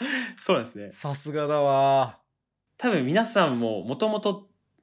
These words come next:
Speaker 1: データサイエンスやられてて、大学院で。で、私も、僕もそうなんで、なんか結構新卒からそっち側に行っちゃってるんですけど、多分その、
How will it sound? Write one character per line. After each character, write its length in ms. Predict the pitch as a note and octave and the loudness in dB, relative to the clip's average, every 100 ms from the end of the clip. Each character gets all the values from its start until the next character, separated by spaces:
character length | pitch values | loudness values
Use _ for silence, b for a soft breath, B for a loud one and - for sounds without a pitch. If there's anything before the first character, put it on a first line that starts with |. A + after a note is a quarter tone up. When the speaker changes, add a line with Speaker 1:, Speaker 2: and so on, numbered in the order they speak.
| - | -14
Speaker 1:
デ 220 | - D#3+ | -2 0
ー 40 | |
タ 80 | D#3+ | 0
サ 160 | - F3 | 0 0
イ 100 | A#2+ | -2
エ 40 | |
ン 60 | G#2 | -4
ス 120 | - | -4
や 80 | A2 | -2
ら 100 | A2+ | -2
れ 100 | A#2+ | -4
て 160 | B2 | -8
て、 480 | A#2+ C3 B2+ F#2 - - | -6 -2 -2 -4 -12 -8
大 140 | A2 | -6
学 380 | A2 - - G#2+ | -6 -8 -12 -10
院 160 | G2+ | -10
で。 280 | F#2+ D#2 _ _ - | -12 -14 _ _ -4
で、 320 | B2+ B2+ B2+ B B B C3+ | 0 0 -2 B B B -6
私 320 | F3 F3 D#3+ | -4 -2 0
も、 140 | D3 | 0
僕 200 | C3+ D3+ | 0 2
も 140 | F3+ E3 | 2 2
そ 240 | - D#3+ | 2 0
う 20 | |
な 80 | G#2+ | 0
ん 80 | G2 | -2
で、 340 | B2 F#2+ b b b b | -2 -2 b b b b
な 100 | D3 | -8
ん 20 | C#3 | -6
か 60 | |
結 140 | G3 - | -6 -4
構 220 | F#2+ - | -6 -6
新 180 | - A3 | -6 -4
卒 180 | G3+ - | -4 0
か 100 | F3+ | 2
ら 340 | F3 - - - - | 4 0 -10 -20 -14
そ 320 | - - D3+ | -10 -4 -4
っ 100 | - | -4
ち 160 | - D3 | -8 -2
側 160 | C#3+ | 0
に 100 | C3 | 0
行 40 | B2+ | -2
っ 40 | |
ち 60 | C#3 | -6
ゃ 40 | |
っ 40 | C3 | -4
て 80 | |
る 60 | C3+ | -6
ん 40 | |
で 60 | G#2 | -6
す 80 | - | -8
け 60 | |
ど、 300 | A#2 A#2 - b b b | -4 -4 -6 b b b
多 120 | - | -8
分 60 | C3+ | -6
そ 200 | - F#3 | -2 0
の、 260 | A3 A3 | 0 -4